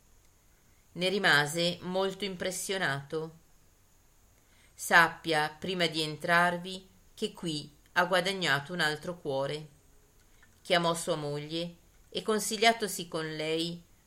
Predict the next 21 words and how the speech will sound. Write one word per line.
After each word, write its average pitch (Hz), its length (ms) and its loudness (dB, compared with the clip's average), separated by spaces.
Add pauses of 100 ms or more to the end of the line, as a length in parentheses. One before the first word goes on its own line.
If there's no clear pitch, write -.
(180)
conclusero 160 760 -2
di 165 120 -6
convocare 180 800 -2
ancora 175 400 0
una 165 180 0
volta 180 480 0
una 156 220 -2
riunione 165 580 -2
della 185 220 -2
presidenza 180 760 -4
della 165 340 -4
Chiesa 143 560 -6 (560)
per 185 160 -4
sottoporle 180 800 0
nuovamente 170 640 -2
la 160 140 0
questione. 151 760 -6 (920)
Prima 175 420 4
della 156 300 4
mia 170 180 0
partenza, 165 960 -4